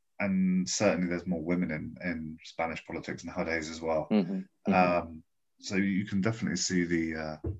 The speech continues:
Speaker 1: the after effects. So thank you.
Speaker 2: Mm-hmm. Just to stress that, well, uh, there were, like, these four years between two thousand fifteen and two thousand nineteen of municipalist government in many cities.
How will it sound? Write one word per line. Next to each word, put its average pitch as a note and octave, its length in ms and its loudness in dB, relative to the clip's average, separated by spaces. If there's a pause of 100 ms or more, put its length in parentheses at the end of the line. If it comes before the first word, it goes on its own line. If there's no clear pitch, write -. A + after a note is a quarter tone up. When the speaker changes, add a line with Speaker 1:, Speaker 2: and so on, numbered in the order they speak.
(420)
Speaker 1:
the E2+ 140 -4
after F2+ 360 -4
effects. - 380 -8
So F2 80 -8
thank G2 300 -2
you. F#2+ 120 -4 (880)
Speaker 2:
Mm-hmm. G#2 260 2 (760)
Just A2+ 200 6
to A#2+ 80 2
stress A2+ 340 8
that, G#2+ 300 6
well, F2 240 2 (100)
uh, E2+ 460 6 (640)
there A2 120 12
were, A2+ 100 12
like, G#2+ 280 10
these G#2 200 4
four A2 260 10
years G#2+ 540 10 (120)
between F2+ 440 0
two G2 160 0
thousand F#2+ 280 0
fifteen G2+ 340 2
and F#2+ 120 2
two F#2+ 120 0
thousand F#2+ 340 0
nineteen G2 400 6
of G2+ 180 2
municipalist F#2+ 680 2
government A2 600 6
in A2 100 2
many G#2+ 180 2
cities. B2 520 4